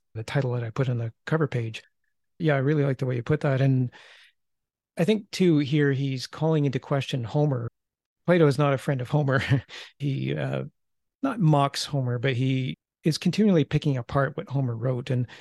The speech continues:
so I think he's trying to say that it may be poetic license to think that somebody is just a liar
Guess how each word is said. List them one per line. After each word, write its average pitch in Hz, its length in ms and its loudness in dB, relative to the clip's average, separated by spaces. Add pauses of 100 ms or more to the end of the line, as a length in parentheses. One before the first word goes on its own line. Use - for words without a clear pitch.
(260)
so - 180 -2
I 135 80 2
think 165 200 2
he's 143 420 0
trying 139 220 0
to 120 80 -2
say 139 280 2
that 143 180 -2
it 262 280 -8
may 165 160 6
be 143 460 2 (480)
poetic 147 400 0
license 143 580 -2
to - 140 -8
think - 400 0
that - 260 -4
somebody 131 680 0
is 120 260 -4
just - 360 -6
a 127 60 -4
liar 123 480 -4